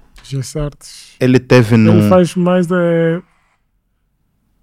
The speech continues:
Speaker 1: fotos urbanas,
Speaker 2: Ele é
Speaker 1: é isso?
Speaker 2: foto, é foto, foto. Ele diz que é fotógrafo, não é filmmaker. Tá aqui o G C. Não conhece o G C?
Speaker 1: Sim, é, é o que eu tava a dizer, faz mais
Speaker 2: Yeah.
Speaker 1: fotos
Speaker 2: Fa-,
Speaker 1: urbanas.
Speaker 2: ele fa-, ele é fotógrafo, ele
Speaker 1: Sim.
Speaker 2: tá sempre a dizer
Speaker 1: Sigo
Speaker 2: que não é
Speaker 1: também no
Speaker 2: fotógrafo,
Speaker 1: Instagram.
Speaker 2: não é filmmaker, ele é fotógrafo.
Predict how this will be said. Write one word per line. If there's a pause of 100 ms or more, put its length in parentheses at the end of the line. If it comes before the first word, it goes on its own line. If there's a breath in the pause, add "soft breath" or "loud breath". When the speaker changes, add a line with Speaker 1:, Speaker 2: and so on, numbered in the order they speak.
(280)
Speaker 1:
fotos
urbanas,
Speaker 2:
Ele
é
Speaker 1:
é
isso? (120)
Speaker 2:
foto,
é
foto, (320)
foto. (200)
Ele
diz
que
é
fotógrafo,
não
é
filmmaker. (1160 soft breath)
Tá
aqui
o
G
C. (180)
Não
conhece
o
G
C? (680)
Speaker 1:
Sim,
é,
é
o
que
eu
tava
a
dizer,
faz
mais
Speaker 2:
Yeah.
Speaker 1:
fotos
Speaker 2:
Fa-,
Speaker 1:
urbanas.
Speaker 2:
ele
fa-,
ele
é
fotógrafo,
ele
Speaker 1:
Sim.
Speaker 2:
tá
sempre
a
dizer
Speaker 1:
Sigo
Speaker 2:
que
não
é
Speaker 1:
também
no
Speaker 2:
fotógrafo,
Speaker 1:
Instagram.
Speaker 2:
não
é
filmmaker,
ele
é
fotógrafo.